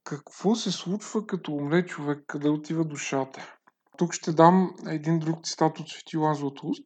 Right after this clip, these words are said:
който казва: „Не напразно апостолите са установили да се поменават починалите. Те са знаели, че от това за тях има много полза.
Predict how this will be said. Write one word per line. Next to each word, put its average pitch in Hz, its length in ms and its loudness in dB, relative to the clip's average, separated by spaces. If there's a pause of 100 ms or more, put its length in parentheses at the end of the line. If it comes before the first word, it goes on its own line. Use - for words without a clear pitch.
който 165 340 -6
казва: 143 440 -2 (560)
„Не 165 180 8
напразно 202 560 6
апостолите 190 720 2
са - 160 0
установили 160 560 2
да 175 120 2
се 165 200 -4
поменават 151 580 2
починалите. 151 720 -2 (960)
Те 196 140 10
са 208 140 2
знаели, 170 500 6
че - 160 -2
от 160 200 -2
това 147 320 6
за 165 180 2
тях 180 300 0
има 180 160 4
много 170 440 4
полза. 160 360 2